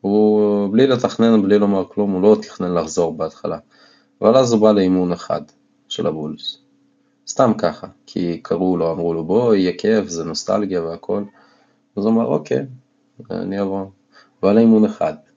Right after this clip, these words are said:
בא לאימון שני, בא לאימון שלישי, שבוע הוא מתאמן עם הבולס, והוא... כאילו, אנשים שמו לב פה שהוא, שהוא מתחיל להתאהב בחזרה בכדורסל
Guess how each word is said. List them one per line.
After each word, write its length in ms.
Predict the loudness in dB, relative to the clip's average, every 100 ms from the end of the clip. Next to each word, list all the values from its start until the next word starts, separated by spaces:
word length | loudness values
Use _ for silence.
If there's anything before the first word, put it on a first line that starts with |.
| _
בא 120 | -2
לאימון 280 | -2 -2 -4
שני, 360 | -6 -10 -12 -10
בא 120 | -6
לאימון 320 | -6 -4 -6 -8
שלישי, 480 | -10 -10 -12 -14
שבוע 500 | -10 -6 -2 0 2
הוא 100 | 2
מתאמן 440 | -2 -6 -6 -6 -6
עם 100 | -8
הבולס, 560 | -8 -8 -8 -10 -12 _ _ _ _ _ _ _
והוא... 840 | -6 -2 -2 -4 -6 -8 -10 -12 -16 -20 _ _ _ _ _ _ _ _ _ _ _ _ _ _ _ _ _ _ _ _ _
כאילו, 460 | -8 -4 -4 -4
אנשים 380 | -6 -8 -2 0
שמו 300 | 2 4 4
לב 160 | 4 2
פה 200 | 0 -8
שהוא, 420 | -6 -4 -4 -6
שהוא 220 | -6 -6
מתחיל 260 | -6 -6 -6
להתאהב 500 | -4 -2 0 0 -2
בחזרה 440 | -8 -10 -8 -8
בכדורסל 760 | -10 -16 -14 -8 -8 -6 -8